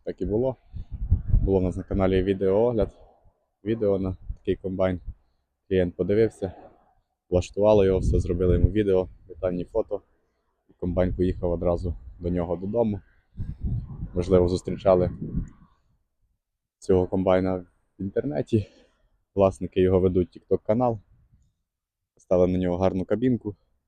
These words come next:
робили і збирали врожай. Думаю, задоволені комбайном. Так от, сьогодні компакт.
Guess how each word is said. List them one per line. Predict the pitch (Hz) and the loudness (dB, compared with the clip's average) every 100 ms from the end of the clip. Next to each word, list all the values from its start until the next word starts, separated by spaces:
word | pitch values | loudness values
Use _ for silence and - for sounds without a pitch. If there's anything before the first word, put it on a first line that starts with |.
| _ - - - 92 | _ -10 -6 -6 -4
робили | 90 90 92 87 78 _ _ _ _ _ _ _ _ _ _ _ _ _ _ 95 | -2 0 2 0 -4 _ _ _ _ _ _ _ _ _ _ _ _ _ _ -8
і | 92 | -8
збирали | 87 90 90 90 90 | -2 0 2 4 2
врожай. | 85 90 95 82 80 - - - - - - _ _ _ _ | 2 2 4 4 2 -6 -16 -16 -16 -20 -20 _ _ _ _
Думаю, | 95 95 92 | -2 0 0
задоволені | 90 95 107 120 107 104 101 - - - - - - - - | 0 2 2 2 2 -2 -4 -12 -18 -16 -14 -14 -16 -10 -6
комбайном. | 95 95 95 95 92 - - _ _ _ _ _ _ _ _ - - - _ _ _ _ _ _ _ _ _ _ _ _ _ _ _ | 0 2 2 0 -6 -12 -20 _ _ _ _ _ _ _ _ -14 -14 -18 _ _ _ _ _ _ _ _ _ _ _ _ _ _ _
Так | 98 - | -10 -2
от, | 87 - | -2 -2
сьогодні | - 95 95 90 90 107 _ _ _ _ _ _ _ _ _ _ _ _ _ _ | -6 -2 -2 -2 -6 -10 _ _ _ _ _ _ _ _ _ _ _ _ _ _
компакт. | 104 - 135 - | -6 -2 -4 -4